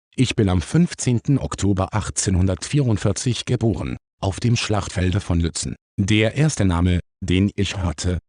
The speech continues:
war der Gustav Adolfs. Meine Vorfahren waren polnische Edelleute, Nitzki. Es scheint, dass der Typus gut erhalten ist,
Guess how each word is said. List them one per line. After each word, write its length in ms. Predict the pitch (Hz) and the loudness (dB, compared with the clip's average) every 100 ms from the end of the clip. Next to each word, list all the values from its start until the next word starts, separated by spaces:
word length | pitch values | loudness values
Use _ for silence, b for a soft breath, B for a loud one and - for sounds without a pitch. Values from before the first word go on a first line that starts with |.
| _ | _
war 220 | 85 90 | -2 0
der 140 | 90 82 | 0 -2
Gustav 560 | - 98 - 113 - | -2 -2 0 -2 -2
Adolfs. 600 | - 78 82 80 107 - - _ - | -4 -2 0 0 -2 -4 -12 _ 0
Meine 320 | 92 123 131 | 4 4 4
Vorfahren 560 | - 110 - 104 98 82 | 2 0 0 2 2 2
waren 320 | 104 104 98 | 0 2 0
polnische 680 | - 98 98 101 87 - 90 | 0 0 2 2 0 -2 -2
Edelleute, 800 | - 117 143 135 117 120 101 95 - _ | 0 0 2 4 2 2 0 -2 -4 _
Nitzki. 540 | 90 110 120 - 71 - _ _ | 2 4 2 -4 -6 -8 _ _
Es 200 | 90 87 | -4 0
scheint, 420 | - 143 143 - - _ _ | 2 4 2 0 -12 _ _
dass 220 | 117 127 | -2 -2
der 200 | - 90 | -2 -4
Typus 500 | - 90 - 120 - | -2 -4 0 -4 -2
gut 240 | - 101 - | 0 -2 -2
erhalten 540 | - - - - 107 | -8 -6 -6 -4 -2
ist, 240 | 98 - | -2 -4